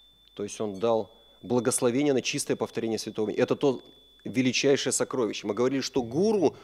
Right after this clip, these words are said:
он радиоприёмник. Мы говорили, что гуру, он радиоприёмник. Он транслирует новости из духовного мира, с Вайкунтхи. Но мы, да, если мы настроимся на неправильную волну, мы услышим что-то вот такое.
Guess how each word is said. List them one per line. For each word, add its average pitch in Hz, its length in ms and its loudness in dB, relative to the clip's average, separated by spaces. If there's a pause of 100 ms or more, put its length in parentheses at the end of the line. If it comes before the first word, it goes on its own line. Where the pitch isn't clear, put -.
(160)
он 135 180 4
радиоприёмник. 139 840 6 (1200)
Мы 101 80 -2
говорили, 123 240 6
что 120 200 4
гуру, 185 360 8
он 202 120 12
радиоприёмник. 175 880 8 (320)
Он 113 160 4
транслирует 151 540 6
новости 156 340 4
из 123 60 -2
духовного 139 420 6
мира, 139 220 8
с - 100 4
Вайкунтхи. 113 560 8 (2000)
Но 123 200 6
мы, 214 440 6 (1700)
да, 117 160 4
если 131 240 4
мы 139 80 8
настроимся 139 420 4
на 135 60 6
неправильную 139 440 6
волну, 151 400 8 (480)
мы 120 140 6
услышим 175 420 4
что-то 151 300 4
вот 143 160 2
такое. 104 420 4